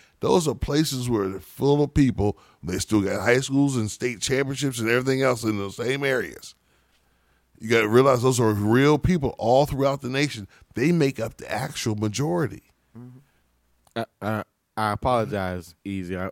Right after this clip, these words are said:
Speaker 2: I, I see the microcosm, at least my microcosm
Speaker 1: This is going on.
Speaker 2: is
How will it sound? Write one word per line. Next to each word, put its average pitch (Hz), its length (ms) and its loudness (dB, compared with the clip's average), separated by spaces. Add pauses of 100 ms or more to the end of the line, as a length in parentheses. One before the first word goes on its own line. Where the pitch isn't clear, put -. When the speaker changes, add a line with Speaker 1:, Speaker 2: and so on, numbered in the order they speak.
Speaker 2:
I, 101 220 -4 (1300)
I 104 100 -4
see 110 480 -6 (160)
the 104 100 -6
microcosm, 87 880 -6
at 120 200 -8
least 117 200 -4
my 117 200 0
microcosm 107 340 -2
Speaker 1:
This 190 160 2
is 147 80 0
going 160 360 6
on. 240 300 0 (380)
Speaker 2:
is 95 640 -8